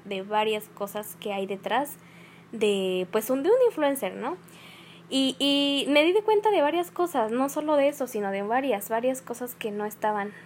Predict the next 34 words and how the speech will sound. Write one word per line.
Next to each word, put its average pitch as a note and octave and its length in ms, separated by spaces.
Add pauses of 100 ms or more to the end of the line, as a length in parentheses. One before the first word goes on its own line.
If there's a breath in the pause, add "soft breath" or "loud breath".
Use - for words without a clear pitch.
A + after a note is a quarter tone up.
(160)
este, F#3 840
alineadas G3 600
con F#3+ 220
su, F#3 260 (800 loud breath)
eh, A3 240
pues, A#3 260 (120)
con A#3 360
lo A#3+ 140
que C#4 100
hacen, A3 320
pues, G#3+ 240
en F#3+ 140
redes G3 160
sociales. A3+ 440 (1120 loud breath)
Y C4 260
una C4+ 260
de D4+ 100
ellas B3+ 300
también A#3 640
fue G#3 300
de G#3 100
que - 420
eran, G#3 420
caché G#3+ 380
otras A#3+ 320
cositas - 460
ahí - 160
que G#3+ 160
no A3 100
estuvieron A3 460
muy A3 220
cool, D#4+ 280
muy C4 200
buenas A#3+ 500